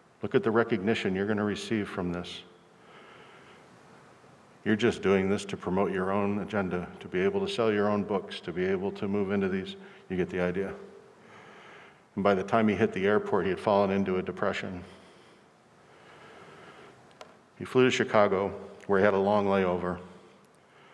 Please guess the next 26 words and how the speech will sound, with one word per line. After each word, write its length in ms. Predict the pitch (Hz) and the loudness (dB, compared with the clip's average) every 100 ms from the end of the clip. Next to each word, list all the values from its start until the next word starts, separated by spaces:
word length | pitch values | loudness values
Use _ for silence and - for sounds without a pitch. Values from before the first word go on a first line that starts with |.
| - - - - - - - - _ _ _ _ | -20 -20 -20 -20 -20 -20 -20 -20 _ _ _ _
And 120 | - 92 | -6 0
so 140 | 117 | 4
while 240 | 101 101 | 6 6
there, 260 | 98 104 104 | 6 6 4
he 300 | 98 98 95 - - - - - - - - - - | 2 -4 -6 -12 -18 -20 -20 -20 -20 -20 -20 -20 0
grabbed 220 | 104 95 | 2 2
a 60 | |
car, 440 | - - 95 92 92 - - - - | -2 0 2 0 -2 -10 -18 -20 -8
went 140 | 95 98 | -2 0
over 160 | 95 | 0
to 60 | 95 | 0
the 60 | |
south 240 | 87 107 101 | -2 -2 -2
side 180 | - 92 | -2 -2
of 80 | |
Chicago 560 | - - 110 98 90 85 - - - - - - - - - - - - - _ - - | -4 -4 0 0 -2 -4 -10 -18 -20 -20 -20 -20 -20 -20 -20 -20 -20 -20 -20 _ -16 -4
to 80 | |
go 180 | 104 110 | 4 6
and 100 | 101 | 4
visit 400 | 98 117 101 98 | 4 4 4 2
with 160 | 95 95 | 2 2
Mama 300 | 101 101 95 | 2 2 2
Brennan, 400 | 101 107 87 85 - - - - - - - - - _ - _ _ - - - - - - - - - - - - - - - - | 2 2 0 -6 -10 -18 -20 -20 -20 -20 -20 -20 -20 _ -20 _ _ -20 -20 -20 -20 -20 -20 -20 -20 -20 -20 -20 -20 -20 -20 -20 -6
the 80 | 95 | 4
mother 360 | 101 95 92 | 4 6 4
of 260 | 90 87 | 2 -2